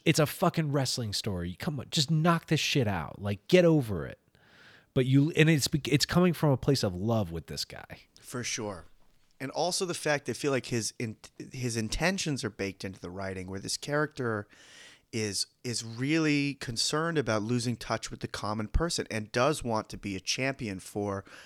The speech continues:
Speaker 2: the quote-unquote common person. I th-, I think he really does want that, you know?
Speaker 1: He
Speaker 2: Um,
Speaker 1: wants it. He doesn't know what it means to, to actually get it, though.
Speaker 2: He's also not utilizing, he's not utilizing the opportunities to tap into it, really.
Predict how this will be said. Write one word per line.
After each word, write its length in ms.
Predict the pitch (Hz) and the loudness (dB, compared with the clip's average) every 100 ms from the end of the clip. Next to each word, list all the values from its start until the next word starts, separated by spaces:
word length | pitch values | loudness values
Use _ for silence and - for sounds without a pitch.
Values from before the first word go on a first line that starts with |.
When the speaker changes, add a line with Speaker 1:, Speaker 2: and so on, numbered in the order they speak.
| - | -16
Speaker 2:
the 80 | - | -12
quote-unquote 600 | - 110 101 98 - 98 | -6 -4 -4 -6 -8 -10
common 340 | - 101 92 87 | -8 -8 -8 -6
person. 380 | - 127 - | -4 -4 -8
I 100 | 78 | -8
th-, 120 | 101 - | -8 -6
I 100 | 135 | -2
think 260 | 123 - 202 | -2 -2 -4
he 120 | 139 | -2
really 260 | 120 139 107 | 0 0 0
does 540 | 92 107 85 - - - - - - - | 0 -2 -2 -6 -10 -12 -20 -20 -20 -6
want 320 | 110 110 101 | 2 2 2
that, 260 | 95 - - - | -4 -8 -10 -10
you 160 | 107 | -8
know? 240 | 98 95 107 - - | -6 -8 -10 -16 -20
Speaker 1:
He 200 | - 156 | -2 2
Speaker 2:
Um, 160 | 151 135 | 2 2
Speaker 1:
wants 260 | 170 180 - | 2 2 2
it. 160 | 139 | 0
He 200 | 110 147 | 0 -2
doesn't 380 | 131 139 135 120 | 4 4 2 -2
know 160 | 117 117 | -2 0
what 160 | 104 98 | 0 -2
it 100 | 95 | -6
means 420 | 98 95 92 - | -8 -6 -6 -8
to, 260 | - 87 80 | -8 -8 -8
to 280 | - 98 92 | -8 -8 -6
actually 420 | 90 - - 76 73 | -8 -6 -8 -10 -10
get 180 | - 67 | -10 -10
it, 100 | - _ | -14 _
though. 180 | - - | -18 -14
Speaker 2:
He's 220 | 135 131 | -6 2
also 320 | 156 151 147 | 4 4 2
not 420 | 127 123 123 120 117 | 2 6 4 4 -2
utilizing, 920 | 123 123 113 110 104 117 104 98 107 _ _ _ _ _ _ _ _ - | 0 2 4 4 4 0 -2 -6 -12 _ _ _ _ _ _ _ _ -18
he's 220 | - 120 | -10 -4
not 160 | 135 | -2
utilizing 580 | 113 127 123 120 117 107 | 0 -2 0 2 2 0
the 120 | 110 | -2
opportunities 880 | 110 107 - - 131 120 95 95 - | 0 -2 -4 -2 -2 -2 -4 -6 -6
to 100 | - | -8
tap 320 | - 104 92 | -6 -6 -4
into 340 | 107 117 - 95 | -6 -4 -6 -8
it, 80 | - | -6
really. 400 | 123 107 62 | -2 -2 -4